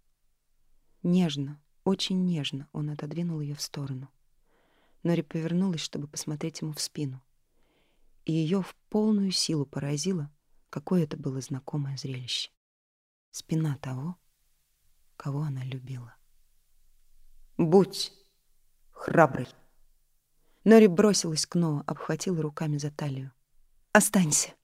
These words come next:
прошептала она, чувствуя, как слезы катятся по щекам. «Я люблю тебя, Ноа! Я люблю тебя всем! Что осталось от моего сердца?»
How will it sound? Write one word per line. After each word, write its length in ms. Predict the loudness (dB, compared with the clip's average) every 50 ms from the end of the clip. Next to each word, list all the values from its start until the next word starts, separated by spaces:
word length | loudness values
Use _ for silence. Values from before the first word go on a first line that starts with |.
| _ -20 -20 -20 -20 -12
прошептала 580 | -6 -4 -4 -4 -4 -2 0 0 2 2 2 2
она, 200 | 0 0 -2 -2
чувствуя, 400 | 0 2 2 2 0 -2 -4 -2
как 220 | -2 -4 -4 -2
слезы 400 | -2 0 0 0 0 -2 -4 -6 -8 -16 -20 -6 0
катятся 380 | 2 2 2 2 0 -8 -8 -4
по 80 | -4
щекам. 440 | -2 -2 -2 -4 -4 -4 -4 -4 -4 -8 _ _ _ _ _ -4 4
«Я 180 | 8 10 10
люблю 420 | 10 10 8 6 6 6 6 6 4
тебя, 280 | 2 -2 -4 -4 -2
Ноа! 380 | 0 0 2 0 0 -2 -8 -12 _ _ _ _ _ _ _ _ _ _ _ _ _ _ _ _ _ _ _ 4
Я 300 | 8 10 10 10 10 8
люблю 480 | 6 6 4 4 4 4 6 4 4
тебя 300 | 2 0 -2 -2 -2 -2
всем! 600 | -2 -2 0 0 0 2 2 2 2 0 -4 -10 _ _ _ _ _ -20 -20 -20 -20 -20 -20 -20 -20 -12 -6
Что 280 | -4 -2 2 4 6 6
осталось 460 | 6 4 2 2 2 2 2 2 2
от 100 | 4 6
моего 240 | 8 8 8 8 6
сердца?» 520 | 4 2 2 0 -2 -4 -4 -4 -6 -6